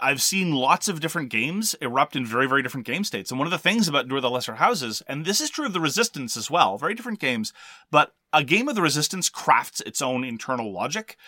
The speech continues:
that seems ineluctable and inescapable and, and kind of obvious. But then when you play your next game,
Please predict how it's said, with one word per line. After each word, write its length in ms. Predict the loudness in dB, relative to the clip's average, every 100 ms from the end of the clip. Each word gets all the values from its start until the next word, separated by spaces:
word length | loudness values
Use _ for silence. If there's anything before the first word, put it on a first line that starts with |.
| -14 -4
that 160 | 4
seems 380 | 6 8 6 4
ineluctable 640 | 4 4 4 4 0 0
and 80 | 0
inescapable 640 | 0 -2 -2 -4 -4 -2
and, 180 | -2 -4
and 160 | -8 -8
kind 300 | -4 -2 -2
of 80 | -4
obvious. 540 | -6 -4 -4 0 0 -2 -14 -20 -4
But 300 | 4 4 4 _ _ _
then 200 | 0 2
when 120 | 2
you 80 | 0
play 160 | 0 0
your 120 | 4
next 300 | 2 2 0
game, 380 | 0 0 -2